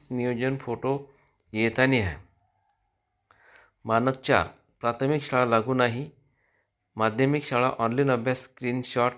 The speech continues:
WhatsApp किंवा इतर. पाच,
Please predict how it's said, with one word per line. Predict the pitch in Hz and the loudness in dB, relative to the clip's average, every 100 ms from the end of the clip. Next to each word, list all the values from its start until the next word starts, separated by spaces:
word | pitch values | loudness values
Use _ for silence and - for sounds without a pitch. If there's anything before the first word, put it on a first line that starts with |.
| - - | -10 -6
WhatsApp | 110 - 127 123 - _ _ _ - | -6 -4 -4 -4 -10 _ _ _ -10
किंवा | 120 120 123 | -4 -4 -4
इतर. | 135 131 95 - _ _ _ _ _ _ _ _ _ _ _ _ _ _ _ _ - | -8 -4 -4 -4 _ _ _ _ _ _ _ _ _ _ _ _ _ _ _ _ 2
पाच, | 139 - - - | 4 4 -2 -12